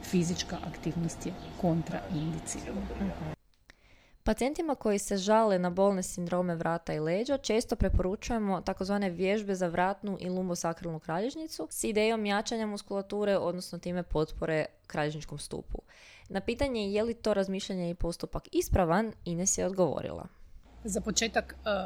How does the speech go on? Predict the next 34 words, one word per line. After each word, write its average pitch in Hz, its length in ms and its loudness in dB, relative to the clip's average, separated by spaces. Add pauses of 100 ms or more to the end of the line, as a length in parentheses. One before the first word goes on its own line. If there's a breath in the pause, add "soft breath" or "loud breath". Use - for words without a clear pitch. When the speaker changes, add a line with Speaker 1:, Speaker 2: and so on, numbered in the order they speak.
(160)
Speaker 1:
nas 208 640 0 (240)
vrlo, 233 340 -2
vrlo, 220 360 -4
vrlo 208 360 -4
rijetko 196 480 -4
nešto 190 380 -2
boli 190 560 -6 (160)
zato 190 300 2
što - 200 -2
nam 180 200 -4
je 175 120 -4
nešto 175 420 -6
slabo. - 540 -4 (280)
Mi 226 220 6
kada 220 240 -2
imamo 226 320 -2
bolnu 208 420 -2
regiju, 196 480 0 (440)
bilo 226 320 8
da 202 160 6
se 208 240 6
radi 196 400 4 (140)
o 214 80 0
mehaničkom 180 720 2
oštećenju 170 680 0
te 339 120 -4
regije, 294 440 2
bilo 226 260 -2
da 202 140 -2
se 214 200 -2
radi 202 400 -2
o 202 100 -6
prekomjernoj 185 720 -2
zaštiti 170 720 6